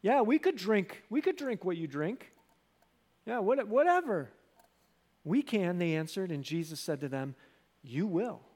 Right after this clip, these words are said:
You will drink the cup I drink and be baptized with the baptism I'm baptized with." And,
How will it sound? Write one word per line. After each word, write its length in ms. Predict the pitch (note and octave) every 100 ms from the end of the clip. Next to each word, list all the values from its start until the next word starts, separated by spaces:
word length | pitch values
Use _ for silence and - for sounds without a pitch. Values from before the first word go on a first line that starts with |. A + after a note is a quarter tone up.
| _ _ _ -
You 140 | C#3+
will 200 | F3 G3
drink 320 | F#3+ D#3 C3+ -
the 80 |
cup 280 | C#3+ D3 B2
I 120 | C3
drink 320 | A#2+ B2+ A#2+ C#3+
and 80 |
be 100 | C3
baptized 560 | C3+ C#3 C#3 - D3 C#3+
with 80 | C#3+
the 80 | C3
baptism 560 | C3 C3 - C3 C3+
I'm 120 | B2+
baptized 580 | B2 B2+ A#2+ B2+ A#2+ -
with." 320 | C3+ B2+ A#2+ - - - _ _ _ -
And, 240 | D3 C#3+